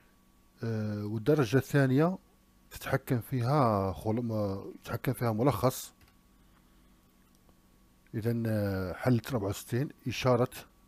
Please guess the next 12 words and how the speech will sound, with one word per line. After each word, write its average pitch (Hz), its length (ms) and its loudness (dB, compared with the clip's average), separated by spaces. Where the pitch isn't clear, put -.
جداء 110 520 4
دوال 113 380 4
تآلفية، 110 720 -2
دوك - 160 -2
نفهم 135 200 2
واش 110 80 -4
قصدي 101 300 -2
هنايا، 95 260 -4
من 127 180 -2
الدرجة 117 420 4
الأولى 143 320 2
مختلفة. 87 480 -6